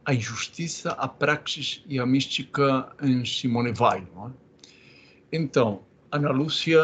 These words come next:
ela fez a graduação em filosofia em La Salle, eh, aqui em Canoas, no Rio Grande do Sul, porque temos público de outros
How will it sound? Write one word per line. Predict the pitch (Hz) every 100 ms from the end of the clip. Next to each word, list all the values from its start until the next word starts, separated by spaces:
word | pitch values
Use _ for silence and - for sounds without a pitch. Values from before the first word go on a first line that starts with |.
| 156 131
ela | 131 127 127 123 117 110 107 101 - - - _ - _
fez | - 135
a | 131
graduação | 127 123 117 127
em | 131
filosofia | - 127 - 113 - 143 185 180 156 123
em |
La | 113
Salle, | 110 - 127 190 151
eh, | 110 - 123 117
aqui | 117 127
em | 127
Canoas, | - 107 120 160 180 - -
no | 127
Rio | 110 110
Grande | 110 110 107 113
do | 113
Sul, | - 139 170 -
porque | - -
temos | - 110 110 107 - - -
público | 135 110 - 120
de | 113
outros | 107 - 113 -